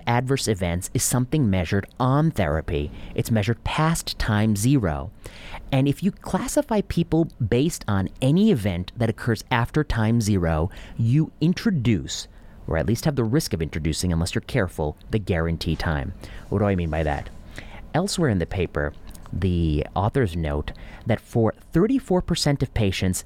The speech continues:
symptoms developed within eight weeks. Okay, for the rest of them, presumably they developed after eight weeks, those immune-related adverse events.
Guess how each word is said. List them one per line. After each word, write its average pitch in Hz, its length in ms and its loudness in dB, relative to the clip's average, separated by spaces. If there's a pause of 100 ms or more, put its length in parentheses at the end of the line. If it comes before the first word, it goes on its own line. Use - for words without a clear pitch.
(160)
symptoms 156 560 2
developed 92 480 0
within 104 320 2
eight 90 220 0
weeks. - 440 -4 (720)
Okay, 101 320 -4
for - 100 -4
the 98 80 0
rest 117 220 0
of 80 60 -6
them, 85 120 -4
presumably 85 520 0
they - 120 -8
developed 78 380 -4
after 92 420 0
eight - 200 -4
weeks, - 300 -4 (180)
those 95 140 0
immune-related 92 640 2
adverse 78 380 -2
events. - 400 -6